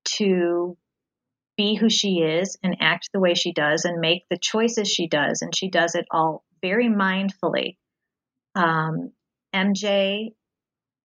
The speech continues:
chooses very mindfully, again, where she's going to live and how she's going to live her life. So you have these two women,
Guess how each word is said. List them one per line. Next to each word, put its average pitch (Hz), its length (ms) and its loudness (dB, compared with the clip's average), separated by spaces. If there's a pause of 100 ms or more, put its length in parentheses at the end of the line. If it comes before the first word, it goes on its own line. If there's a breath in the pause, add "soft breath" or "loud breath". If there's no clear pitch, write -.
(640)
chooses 214 800 0
very 175 280 2
mindfully, 175 680 -2
again, 185 500 0 (120)
where 175 260 2
she's 190 240 -4
going 180 260 0
to 165 140 -8
live 165 280 0
and 190 160 -8
how 170 260 2
she's 185 300 -2
going - 260 -2
to - 160 -10
live 175 220 -2
her 170 120 -2
life. 165 280 2
So - 120 -4
you 190 140 0
have 185 160 4
these 190 260 -4
two 233 300 0
women, 180 560 -2